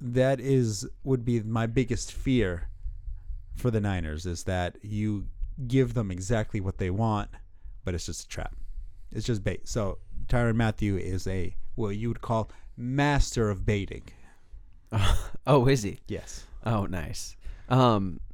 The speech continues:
Speaker 2: Jimmy G.
Speaker 1: He'll be
Speaker 2: What's,
Speaker 1: fine,
Speaker 2: what's your
Speaker 1: but
Speaker 2: confidence
Speaker 1: he'll be
Speaker 2: level on
Speaker 1: fine,
Speaker 2: Jimmy
Speaker 1: yeah.
Speaker 2: G?
Speaker 1: He's, like, seven and a half, eight.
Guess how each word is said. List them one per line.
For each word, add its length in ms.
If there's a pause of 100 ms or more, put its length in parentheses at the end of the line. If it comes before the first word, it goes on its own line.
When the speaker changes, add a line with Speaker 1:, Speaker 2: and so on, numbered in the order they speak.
(1300)
Speaker 2:
Jimmy 280
G. 240 (1080)
Speaker 1:
He'll 100
be 40
Speaker 2:
What's, 120
Speaker 1:
fine, 240
Speaker 2:
what's 200
your 80
Speaker 1:
but 80
Speaker 2:
confidence 540
Speaker 1:
he'll 100
be 120
Speaker 2:
level 140
on 40
Speaker 1:
fine, 60
Speaker 2:
Jimmy 120
Speaker 1:
yeah. 120
Speaker 2:
G? 100
Speaker 1:
He's, 140
like, 160
seven 400
and 80
a 40
half, 200
eight. 200